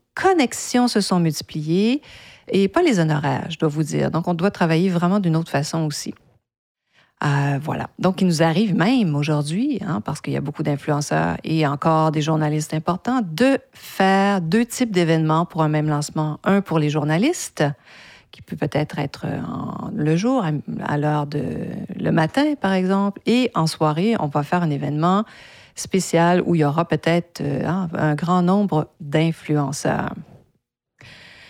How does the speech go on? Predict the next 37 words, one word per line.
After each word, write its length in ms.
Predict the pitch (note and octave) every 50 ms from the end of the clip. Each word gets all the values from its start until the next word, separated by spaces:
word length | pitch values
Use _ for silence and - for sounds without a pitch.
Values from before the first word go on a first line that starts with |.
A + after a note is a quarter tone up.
| - - - _ _ _ _ _ _ _ _ -
On 100 | E3 D#3
va 100 | D3+ D3
présenter 360 | - D#3 C#3+ D3 C3+ - D3
le 40 | C#3+
même 140 | D3+ D3+
produit, 380 | D3+ - A3+ A3+ F#3+ D3 - - - -
mais 120 | D3 C#3+
bien 160 | - C#3+ D3
sûr, 200 | C#3+ - - E3+ D#3+
vous, 100 | D3 C#3+
comme 200 | - - E3 D3
vous 80 | D3 C#3+
pouvez 340 | C3+ - - D#3 D3+ D3+ D3+
vous 160 | D3 C#3 D3
en 80 | D3 D3
douter, 360 | C#3+ D3 - - F#3+ F#3+ G3
il 40 | F#3
y 80 | E3+
aura 300 | D#3 D3 D#3+ E3 E3+ E3+
un 160 | E3 E3 D#3
aspect 400 | D#3 D#3 D#3 - - - F3 E3+
visuel 360 | D#3 D#3 D3+ C#3+ C#3+ D#3 D3+ D#3
important. 500 | D#3+ D#3+ - G3+ - - B3 B3 A#3+ A#3
Ils 180 | F#3+ D#3 C#3
pourront 240 | - - D3 - D3
se 120 | D3 -
prendre 380 | D3 C#3+ - - D#3 D#3 D#3 D3+
en 80 | D#3 D3+
photo, 420 | - - G3 G3 - - - C4+
nos 200 | G#3+ G3+ - F#3
amis 180 | F3+ F3 F3 F3
influenceurs, 720 | F3+ - - F3+ E3+ E3 E3+ - - E3+ E3+ E3+ E3+ E3
devant 480 | D3 C#3+ C#3 C#3 C#3+ C#3+ D3 D3+ D#3 D3
des 100 | D3 C#3
présentations, 920 | - - D#3 C#3 D3 C3+ D3 - D#3 E3+ E3+ - - - A#3 A#3 A#3+ A#3+ A#3+ A#3+ A#3+ A#3+ A#3+
euh, 160 | F#3 D3+ C#3+
en 300 | C3+ - C3+ C#3 E3 C#3+